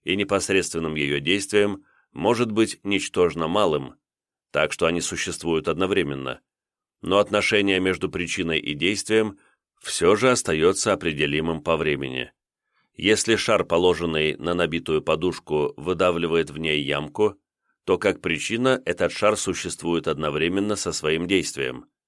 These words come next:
Однако я различаю их по временному отношению динамической связи между ними. В самом деле, если я кладу шар на подушку,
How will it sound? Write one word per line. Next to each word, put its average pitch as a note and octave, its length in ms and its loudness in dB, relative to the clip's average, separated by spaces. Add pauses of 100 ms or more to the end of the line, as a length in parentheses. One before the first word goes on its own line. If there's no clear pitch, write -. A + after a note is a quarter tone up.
(520)
Однако B2+ 460 0
я A#2+ 160 8
различаю G#2+ 580 2
их F#2+ 200 -6
по F2+ 120 2
временному F2 560 0
отношению E2 800 -2
динамической E2 800 -4
связи D#2 400 -2
между E2+ 300 -2
ними. E2 340 -4 (760)
В - 120 -14
самом A#2 300 4
деле, C#2+ 360 0 (400)
если G#2+ 440 4
я G#2+ 160 6
кладу F2+ 340 2
шар E2+ 260 0
на C#2+ 100 -2
подушку, G2 680 0